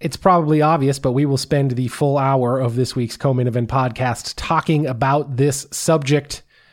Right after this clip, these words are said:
because frankly, I don't know that we have ever seen anything like it, maybe in the, in the history of professional sports.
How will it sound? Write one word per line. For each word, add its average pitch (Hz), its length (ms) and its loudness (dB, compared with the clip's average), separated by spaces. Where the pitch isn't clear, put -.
because 127 260 -2
frankly, 151 520 0
I 143 120 -4
don't 143 200 -2
know 139 160 0
that 131 100 -2
we 123 160 -2
have 110 140 -4
ever 143 260 -2
seen 147 340 2
anything 139 480 2
like 131 280 0
it, 107 200 -4
maybe 131 480 -2
in 127 120 2
the, 117 140 0
in 131 200 -2
the 113 140 -2
history 175 580 -2
of 139 160 0
professional 117 500 -4
sports. - 520 -12